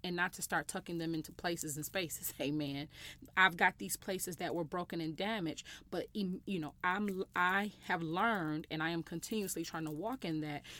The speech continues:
to immediately surrender them to God when the enemy starts to whisper things to me to try to trigger me, where,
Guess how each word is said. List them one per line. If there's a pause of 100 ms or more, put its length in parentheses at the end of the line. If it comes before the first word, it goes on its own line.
(100)
to
immediately
surrender
them
to
God (300)
when
the
enemy
starts
to
whisper
things
to
me (200)
to
try
to
trigger
me,
where,